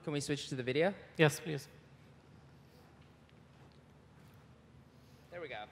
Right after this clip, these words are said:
Speaker 2: Okay. So the software guy,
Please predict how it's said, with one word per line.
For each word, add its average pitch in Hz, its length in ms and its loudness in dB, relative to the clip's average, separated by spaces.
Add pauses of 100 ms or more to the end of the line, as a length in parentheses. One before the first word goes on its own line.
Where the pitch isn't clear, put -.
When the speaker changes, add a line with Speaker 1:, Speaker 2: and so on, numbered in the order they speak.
(1500)
Speaker 2:
Okay. 131 240 -2 (2500)
So 147 160 -2
the 139 100 4
software 156 440 6
guy, 165 320 10